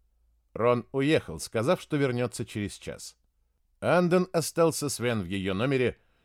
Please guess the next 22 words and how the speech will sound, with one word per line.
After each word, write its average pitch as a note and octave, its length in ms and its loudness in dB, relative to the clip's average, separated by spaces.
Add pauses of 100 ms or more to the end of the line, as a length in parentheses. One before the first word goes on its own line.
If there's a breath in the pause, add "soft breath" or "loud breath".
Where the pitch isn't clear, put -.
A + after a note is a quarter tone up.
(120)
и B2 80 -4
дожидался D3+ 640 2
в D3 60 -4
гостиной, C3 560 -2
пока F#2 300 -4
Вен A2+ 280 0
принимала G#2+ 500 0
душ C#3 340 -4
и D#3+ 100 -4
переодевалась. F2 840 -4 (600)
Это A#2 240 0
была C3+ 260 6
вторая B2+ 540 0
поездка G#2+ 640 -2
Вен G#2 240 0
в G#2 80 -2
Испению. C#2 520 -12 (520)
В - 140 -20
первую E3 500 6
несколько E3+ 500 2
месяцев D#3 580 -2
назад – C3 460 2